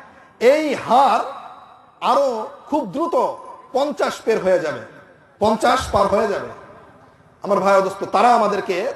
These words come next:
সবক দেয়। আপনার অস্ট্রেলিয়ার মধ্যে সংসদ ভবনে যারা নারী কর্মী আছে, নারী কর্মী, তাদের আটষট্টি শতাংশ নারী কর্মী যৌন হ-, হয়রানির শিকার। কত শতাংশ?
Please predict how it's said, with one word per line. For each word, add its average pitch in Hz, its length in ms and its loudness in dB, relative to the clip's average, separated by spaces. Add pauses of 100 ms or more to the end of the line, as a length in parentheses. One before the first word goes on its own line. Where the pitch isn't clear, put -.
সবক 185 180 0
দেয়। 160 260 -8 (960)
আপনার 254 300 2 (640)
অস্ট্রেলিয়ার 294 540 4
মধ্যে 220 340 -2
সংসদ 294 640 -2
ভবনে 233 580 0
যারা 208 220 -2
নারী 254 300 -2
কর্মী 262 320 -2
আছে, 175 260 -4
নারী 202 220 -2
কর্মী, 233 360 0 (520)
তাদের 269 320 6 (160)
আটষট্টি - 1000 -6
শতাংশ 269 500 -6
নারী 240 480 -4
কর্মী 240 420 -2
যৌন 277 400 0
হ-, 240 340 4
হয়রানির 226 560 0
শিকার। 185 260 -4 (1040)
কত 220 140 -2
শতাংশ? 233 400 0